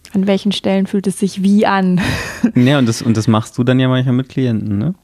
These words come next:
Speaker 1: Genau, also da können
Speaker 2: Genau,
Speaker 1: auch
Speaker 2: im
Speaker 1: Klientinnen
Speaker 2: Einzelsetting.
Speaker 1: erstmal viel selber machen. Äh, oftmals gibt's da auch schöne Hausaufgaben zu, wie
Speaker 2: Genau, also ich meinte jetzt auch nicht, du machst es vor Ort unbedingt, sondern
Speaker 1: Ja,
Speaker 2: aber du
Speaker 1: genau,
Speaker 2: teilst
Speaker 1: also
Speaker 2: Teil
Speaker 1: ich
Speaker 2: des Prozesses.
Speaker 1: Genau, als Teil des
Speaker 2: Mhm.
Speaker 1: Prozesses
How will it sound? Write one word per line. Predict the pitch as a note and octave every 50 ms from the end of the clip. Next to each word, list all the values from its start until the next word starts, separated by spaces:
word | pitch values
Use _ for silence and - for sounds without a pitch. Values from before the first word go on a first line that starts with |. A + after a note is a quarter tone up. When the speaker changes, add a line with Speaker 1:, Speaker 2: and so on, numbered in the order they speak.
| _ _ _ _ _ _ _ _ - - - - _ -
Speaker 1:
Genau, | - A#3+ G#3+ F#3 E3+ - -
also | - - G3 F#3 G#3
da | G3+ F#3+
können | F3 E3 G3+ G3+ G#3+
Speaker 2:
Genau, | - G#3
Speaker 1:
auch | -
Speaker 2:
im | - -
Speaker 1:
Klientinnen | G#3+ G3+ G3+ - - - G#2 G2+
Speaker 2:
Einzelsetting. | G#2 G#2+ G2+ G3+ - G2 G2+ A2 A2+ - - - _
Speaker 1:
erstmal | - G3+ - - G#3 G3+ F#3
viel | - - G#3 G3 F#3+ G3
selber | G3+ G#3 G3 G3 G#3+ A#3 C4+ C#4 C#4
machen. | C4+ C4+ C4+ C4+ - - C#4 C#4+ C#4+ D4 D4+ E4 - - - - - D4+ -
Äh, | A3 A3 G#3+ G#3+ G#3+ G#3+ A3 B3+
oftmals | C4 G#3+ G#3 - - A3 G#3 G#3 G#3 G#3 G#3 - - - -
gibt's | - G3+ - - -
da | - G#3+ G#3+
auch | G#3 G3 -
schöne | - - A3 G#3 G3+ G#3
Hausaufgaben | G#3 A#3 B3 - B3 - - - A3+ G#3 G#3 G#3 G#3
zu, | - - A3+ G#3+ G#3+ G#3 G#3
wie | G3+ G3 G3 G3 G3+ G#3
Speaker 2:
Genau, | - A2 A2 G#2
also | G#2 G2+
ich | G#2 -
meinte | A#2 A2+ A2 G#2+
jetzt | - -
auch | G#2+
nicht, | A2 G#2+ - -
du | A2+ G#2+
machst | A2+ A2+ A#2 A2+ - -
es | A2+ A2 - - - - - - A#2+
vor | A#2 - A2+ G#2+
Ort | G2 - G#2+ A2+ A2
unbedingt, | A2+ A2 A2 G#2+ A2+ A2 G#2+
sondern | - G#2 G2+ G#2 G#2 G2+ G#2+ G#2+ -
Speaker 1:
Ja, | A3+ G#3 G#3
Speaker 2:
aber | G3+ G2+ G3+
du | G#3+ G3+ G3+ - _ _ -
Speaker 1:
genau, | - G3+ G3 F#3+ G2
Speaker 2:
teilst | G2 G#2 G2+ G2
Speaker 1:
also | F#2+
Speaker 2:
Teil | G2+ G#2+
Speaker 1:
ich | G#2+ G2+
Speaker 2:
des | G2+ -
Prozesses. | - - G#2 - - G#2 G#2+ A2 A2 G#2
Speaker 1:
Genau, | - A#3 G#3+ G3+ G3+ G3 G3
als | G#3+ G#2+ G#3 - -
Teil | - G#3+ G#3+ G#3
des | G#3 G#3 - -
Speaker 2:
Mhm. | -
Speaker 1:
Prozesses | - G3+ - - A3 G#3+ G3+ - G#3 G3+ - - - - -